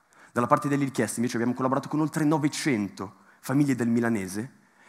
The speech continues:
che, a causa di situazioni particolarmente difficoltose, non possono permettersi di acquistare un dispositivo ai propri figli. Infine, siamo riusciti a coinvolgere tutti quei migliaia di italiani, e non solo, che venendo a conoscenza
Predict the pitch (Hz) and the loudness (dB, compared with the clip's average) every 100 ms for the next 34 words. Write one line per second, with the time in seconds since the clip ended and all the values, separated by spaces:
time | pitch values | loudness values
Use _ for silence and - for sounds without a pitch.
0 | - 135 196 190 151 147 151 131 113 127 | -6 0 2 2 -2 -2 -4 -2 -2 -4
1 | 117 131 143 135 156 170 143 127 123 123 | -6 -2 0 2 2 2 -2 -8 -6 -6
2 | 107 139 139 156 - _ _ _ - - | -4 -6 -6 -8 -12 _ _ _ -12 -6
3 | 113 143 131 127 123 135 131 120 110 117 | -4 -2 -2 -2 -2 -2 -4 -6 -6 -6
4 | - 104 101 101 117 104 104 127 139 - | -4 -4 -6 -8 -8 -8 -6 -6 -6 -10
5 | - - - 95 95 - - - - _ | -18 -16 -14 -12 -14 -14 -18 -20 -20 _
6 | _ _ _ _ _ - - - 156 - | _ _ _ _ _ -20 -10 -2 0 2
7 | 226 254 - - _ - 135 127 147 147 | 2 2 -2 -14 _ -6 -4 -4 -4 -2
8 | 147 117 104 101 - 151 135 139 151 180 | 0 0 -2 -8 -4 2 4 4 4 4
9 | 135 123 120 117 101 98 98 101 - 98 | 2 0 0 0 0 -4 -4 -6 -8 -10
10 | 95 127 _ _ - - - 139 185 180 | -12 -16 _ _ -20 -10 -2 2 2 2
11 | 147 - - 120 92 - 95 | -2 -2 -2 -2 -2 -8 -12